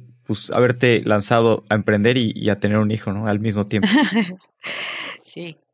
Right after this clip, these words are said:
Speaker 2: la verdad que, no sé, para mí no es algo tan majestuoso, o sea, lo, lo pude atravesar, así que cualquier persona lo puede, lo puede hacer, pero sí siento que es algo que, que tal vez, como venían siendo los negocios, es algo que no ocurre tal vez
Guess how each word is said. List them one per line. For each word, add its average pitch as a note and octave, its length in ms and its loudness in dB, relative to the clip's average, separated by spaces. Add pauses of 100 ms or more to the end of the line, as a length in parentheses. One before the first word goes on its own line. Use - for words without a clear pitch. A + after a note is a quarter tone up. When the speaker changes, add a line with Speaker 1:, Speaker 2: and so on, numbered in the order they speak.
Speaker 2:
la F#3 120 2
verdad F#3+ 240 4
que, G3 480 4
no G#3+ 80 -2
sé, A3 160 0
para G3+ 220 2
mí A#3 100 0
no C#4+ 80 0
es C#4+ 80 -2
algo A#3+ 240 4
tan A3+ 540 0
majestuoso, G#3 720 0
o F#3 40 0
sea, F#3 220 2
lo, G3 160 2
lo A3+ 200 0
pude C#4 180 2
atravesar, A3+ 560 2
así B3 220 -2
que A#3+ 120 -2
cualquier A3+ 380 0
persona A3 460 0
lo G#3 120 0
puede, G3+ 300 2
lo G3+ 160 0
puede A3+ 220 4
hacer, A3 420 2 (540)
pero F3 200 2
sí G#3 140 -10
siento G3+ 300 0
que F3+ 80 0
es F3 100 2
algo F#3+ 240 2
que, E3 340 0
que F3+ 120 0
tal F3 200 4
vez, F3+ 240 0 (300)
como F#3+ 200 -2
venían F3+ 280 0
siendo F3+ 280 -4
los F3 120 0
negocios, F3 720 -2 (360)
es - 180 -2
algo F#3 160 2
que E3+ 100 -2
no E3+ 80 0
ocurre E3+ 380 0
tal E3 180 2
vez E3 300 0